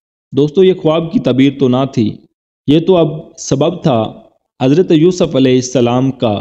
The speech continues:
जेल से निकलकर अजीज़ मिस्र का ताज पहनने के लिए। कासद ने वापस जाकर बादशाह से उसकी ख्वाब की ताबीर बताई, तो बादशाह ने हुक्म दिया कि हज़रत यूसुफ अलैहिस्सलाम को जेल खाना से निकाल कर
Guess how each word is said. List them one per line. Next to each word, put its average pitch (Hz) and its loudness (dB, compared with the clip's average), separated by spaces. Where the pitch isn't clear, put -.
जेल 135 2
से - -4
निकलकर 120 -2
अजीज़ 123 2
मिस्र 135 0
का 98 -6
ताज 117 0
पहनने 113 -2
के 110 -12
लिए। 98 -14
कासद 139 0
ने 208 0
वापस 170 0
जाकर 165 0
बादशाह 143 -2
से 160 -2
उसकी 143 -2
ख्वाब 123 -2
की 147 -2
ताबीर 117 0
बताई, 107 -2
तो 113 -2
बादशाह 165 -2
ने 180 2
हुक्म 165 0
दिया 110 0
कि 139 -2
हज़रत 156 0
यूसुफ 156 0
अलैहिस्सलाम 123 0
को 156 0
जेल 143 2
खाना 147 -2
से 147 -4
निकाल 123 0
कर 107 -8